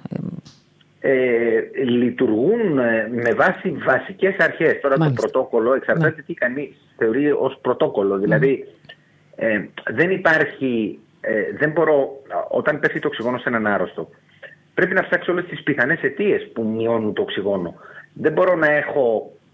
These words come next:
Speaker 1: μία συνταγή για όλους, ένα πρωτόκολλο για όλους. Μπορεί δηλαδή η πτώση του οξυγόνου να οφείλεται σε επιδείνωση της νόσου από τον κορονοϊό τον ίδιο, μπορεί να οφείλεται στο ότι, ε, έκανα μία επιπλοκή,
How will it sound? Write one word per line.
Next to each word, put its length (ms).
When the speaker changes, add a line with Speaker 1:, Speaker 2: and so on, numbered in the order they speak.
Speaker 1:
μία 360
συνταγή 380
για 260
όλους, 520
ένα 320
πρωτόκολλο 520
για 180
όλους. 300
Μπορεί 360
δηλαδή 640
η 60
πτώση 340
του 100
οξυγόνου 400
να 80
οφείλεται 400
σε 120
επιδείνωση 680
της 140
νόσου 260
από 400
τον 220
κορονοϊό 440
τον 160
ίδιο, 320
μπορεί 240
να 80
οφείλεται 380
στο 140
ότι, 200
ε, 160
έκανα 320
μία 160
επιπλοκή, 640